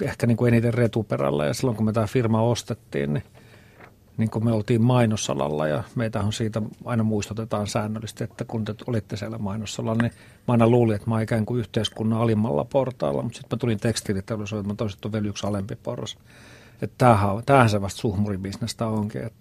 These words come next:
täällä pyritään salaamaan kaikkea, ei kerrota rehellisesti asioita niin kuin ne on. Ei nä-, ei kerrota, miten tuotteet on oikein valmistettu, missä ne on valmistettu. Tää on vaikea löytää noita tietojakaan mistään ja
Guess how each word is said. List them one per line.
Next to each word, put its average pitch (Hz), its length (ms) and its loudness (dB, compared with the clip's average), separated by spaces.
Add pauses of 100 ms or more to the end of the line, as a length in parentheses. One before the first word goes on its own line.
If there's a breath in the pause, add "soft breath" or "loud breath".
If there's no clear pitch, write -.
täällä 107 180 -2
pyritään 107 360 -6
salaamaan 117 680 2
kaikkea, 110 400 -8
ei 104 100 -10
kerrota 113 340 -2
rehellisesti 104 680 -4
asioita 104 460 -6
niin 107 140 -2
kuin 107 140 -4
ne 101 100 -4
on. 107 320 -6 (1080 loud breath)
Ei 113 160 -2
nä-, 110 180 2
ei 120 200 2
kerrota, 117 340 4
miten 113 360 4
tuotteet 113 440 0
on 110 60 -4
oikein 110 260 -8
valmistettu, 117 640 2
missä 117 300 0
ne 117 100 4
on 104 80 -2
valmistettu. 110 400 -4
Tää 117 80 2
on 113 60 2
vaikea 123 280 2
löytää 117 260 2
noita 110 220 -2
tietojakaan 113 640 0
mistään 117 340 -8
ja 127 80 -8